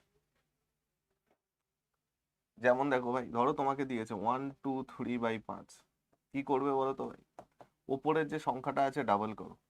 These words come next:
ডান দিক থেকে এক ঘর আগে দশমিক বসিয়ে দাও। শেষ, শেষ। আর একটা, যত বড় সংখ্যা দিই, ধরো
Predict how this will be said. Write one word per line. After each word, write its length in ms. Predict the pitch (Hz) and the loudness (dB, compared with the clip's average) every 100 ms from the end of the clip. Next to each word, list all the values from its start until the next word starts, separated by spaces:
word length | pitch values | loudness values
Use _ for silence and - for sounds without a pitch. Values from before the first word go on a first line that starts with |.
| _ _ _ _ _ _ _ _ _ - _ _ _ _ _ _ _ _ - - - _ _ - | _ _ _ _ _ _ _ _ _ -20 _ _ _ _ _ _ _ _ -20 -20 -20 _ _ 2
ডান 220 | 110 117 123 | 8 8 6
দিক 100 | 127 143 | -2 -2
থেকে 140 | 123 113 | 2 2
এক 40 | 104 | 2
ঘর 80 | 113 | 0
আগে 100 | 113 104 | 0 -2
দশমিক 320 | 95 101 98 92 | -2 -6 -8 -8
বসিয়ে 240 | - 95 - | -12 -14 -14
দাও। 100 | - _ _ _ _ _ _ _ _ _ _ _ _ _ _ _ _ _ _ - | -18 _ _ _ _ _ _ _ _ _ _ _ _ _ _ _ _ _ _ -4
শেষ, 160 | 104 - - _ _ _ _ _ _ _ _ _ _ _ _ _ _ _ _ _ _ _ _ _ _ _ _ _ _ _ _ - | -4 -6 -20 _ _ _ _ _ _ _ _ _ _ _ _ _ _ _ _ _ _ _ _ _ _ _ _ _ _ _ _ -2
শেষ। 180 | 123 - - - _ _ _ _ _ - _ _ - - - - - _ _ - | 0 0 -12 -20 _ _ _ _ _ -20 _ _ -20 -20 -20 -20 -20 _ _ 10
আর 80 | 147 170 | 12 12
একটা, 220 | - 90 139 - _ 127 | 8 0 0 -8 _ 8
যত 160 | 175 196 240 190 | 8 10 10 8
বড় 120 | 156 143 | 6 4
সংখ্যা 240 | 117 113 98 | 2 2 0
দিই, 100 | - - | -4 -2
ধরো 200 | 117 147 | 2 2